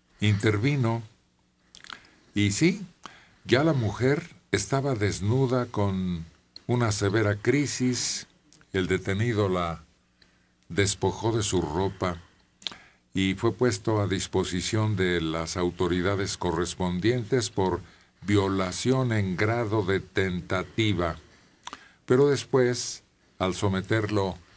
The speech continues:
a interrogatorio, se dieron cuenta de que este individuo con tatuajes se le identificó como Elías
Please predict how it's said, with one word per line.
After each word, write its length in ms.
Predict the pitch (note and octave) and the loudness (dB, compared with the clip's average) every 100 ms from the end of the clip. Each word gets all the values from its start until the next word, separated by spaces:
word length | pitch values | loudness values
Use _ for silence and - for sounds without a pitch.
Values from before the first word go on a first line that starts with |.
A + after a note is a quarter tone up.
| - _ - | -20 _ -4
a 140 | F2+ | -2
interrogatorio, 1080 | F2+ F2 F2+ D2 E2+ D#2+ F2 F#2+ G#2 F#2 F#2 | -2 0 -2 2 0 2 -2 0 0 2 0
se 180 | - E2+ | 0 0
dieron 320 | F#2+ G2+ G2 | 0 0 -2
cuenta 400 | G2 F#2 E2+ F#2 | -2 -2 -2 -2
de 120 | E2+ | -2
que 280 | E2 F2 D#2+ D#2+ _ _ - - - _ | 0 0 0 -4 _ _ -18 -18 -20 _
este 640 | A#2+ G#2 - G#2 F#2 E2+ E2 - - - - _ _ | -2 -2 0 2 2 -2 -6 -18 -20 -20 -20 _ _
individuo 760 | - G2 F#2 F#2+ A2 F#2 F#2+ F#2 | -4 0 0 2 2 2 0 0
con 220 | G2 F#2+ | -2 -4
tatuajes 1300 | - G2 G2+ - A#2 A#2 A#2 - G#2+ G#2+ - - - - _ _ _ _ _ _ - - _ _ _ _ - - | 0 -2 -2 0 2 2 -4 0 2 2 0 -2 -4 -10 _ _ _ _ _ _ -20 -20 _ _ _ _ -20 -14
se 440 | - - - F#2 F#2 | -6 -4 0 2 2
le 200 | F#2 F#2 | 2 0
identificó 800 | F2+ F#2 F2+ G2 - F2 - G#2+ | 0 -2 -2 -4 -4 -4 -2 0
como 400 | A#2 G2+ G2+ - | 0 0 0 -2
Elías 960 | - G2 A2 A#2+ B2+ B2+ B2+ - - - | -2 0 0 0 0 0 -2 -4 -8 -10